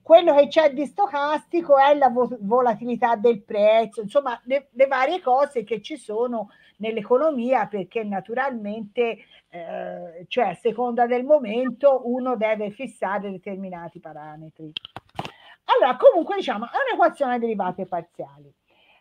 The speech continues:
Eh, quella di partenza di Black e Scholes non è difficile, perché è un'equazione del calore,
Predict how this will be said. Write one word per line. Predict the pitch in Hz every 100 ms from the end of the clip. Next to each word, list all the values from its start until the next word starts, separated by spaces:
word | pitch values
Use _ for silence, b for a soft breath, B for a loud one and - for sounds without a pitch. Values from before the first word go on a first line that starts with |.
| _
Eh, | - 220 208
quella | - 330 339
di | 330
partenza | 370 339 330 370 370 339
di | 339
Black | 339 320
e | 349
Scholes | 339 415 403 -
non | 311 294
è | 285
difficile, | 262 254 - 214 208 185 185
perché | 208 262
è |
un'equazione | 269 262 294 294 349
del | 302 247
calore, | 254 220 185 151 151